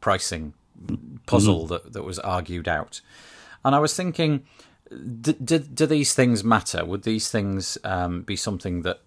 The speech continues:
Speaker 1: people like Justin and Robbie and the Beaver Builder crew, would they be thinking about these things when they come out with their pricing? Because obviously you launch a product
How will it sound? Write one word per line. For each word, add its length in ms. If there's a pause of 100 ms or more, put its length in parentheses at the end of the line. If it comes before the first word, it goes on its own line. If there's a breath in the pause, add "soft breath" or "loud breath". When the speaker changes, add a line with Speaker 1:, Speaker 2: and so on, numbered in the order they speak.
Speaker 1:
people 260
like 180
Justin 440
and 160
Robbie 320
and 100
the 60
Beaver 280
Builder 280
crew, 540
would 180
they 160
be 240
thinking 380
about 280
these 220
things 260
when 140
they 100
come 200
out 120
with 100
their 100
pricing? 380
Because 220
obviously 360 (320 loud breath)
you 100
launch 280
a 40
product 600